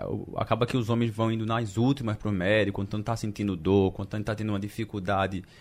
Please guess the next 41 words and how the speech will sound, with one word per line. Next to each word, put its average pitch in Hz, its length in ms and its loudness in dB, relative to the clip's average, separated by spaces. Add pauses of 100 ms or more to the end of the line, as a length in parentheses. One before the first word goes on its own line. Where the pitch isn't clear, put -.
(360)
em 113 80 4
outros 107 220 4
aspectos 104 760 0
de 107 60 -8
sua 110 200 0
vida 101 200 -2
sexual, 95 1040 2
de 92 260 -2 (320)
não 110 140 -2
conseguir 110 320 -4
urinar 98 320 0
direito, 104 720 2
et 101 120 -2
cetera. 101 580 0 (560)
E 107 180 0
a 117 60 6
lembrança 135 580 2
que 143 60 -4
a 120 60 -2
gente 110 100 -2
precisa 101 260 -4
entender 98 720 0
é 104 120 -2
que, 117 360 -2
é, 95 200 -2
pelo 117 320 2
menos 143 140 0
pra 139 120 -2
câncer 104 260 -2
de 85 80 -4
próstata, 104 540 0
nas 95 140 -2
fases 101 240 4
iniciais, 95 840 0 (480)
é, 92 380 -4
o 92 80 -8
paciente 135 280 -2
não 160 60 -2
vai 175 140 2
ter 202 160 2
sintoma, 82 580 -2